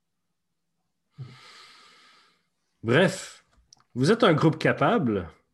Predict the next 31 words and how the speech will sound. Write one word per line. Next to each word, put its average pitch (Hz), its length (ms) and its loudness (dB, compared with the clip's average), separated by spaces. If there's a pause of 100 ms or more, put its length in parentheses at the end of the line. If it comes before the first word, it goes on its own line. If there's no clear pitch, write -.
(480)
vous 101 160 -12
l'avez 98 300 0
démontré 95 420 -4
aujourd'hui. 104 680 -6 (1000)
D'ailleurs, 92 680 -6 (580)
vous 95 240 -14
avez 90 180 -8
porté - 360 -10
le 95 140 -6
coup, 110 400 -8 (960)
euh, 90 480 -12
fatal 104 880 -2
à 101 160 -8
mon 95 240 -4
ennemi, 110 500 -2 (320)
sans 98 240 -8
même 107 200 -2
que 107 100 -6
j'aie 92 160 -4
pu 92 160 -12
le 87 100 -12
faire 101 400 -4
moi-même. 95 600 -4 (320)
Très 107 200 -4
impressionnant. 76 640 -10 (480)
Il 101 100 -6
regarde 98 280 -4
Destiné 101 480 -6
en 98 80 -8
disant 92 280 -12
ça. 135 320 -8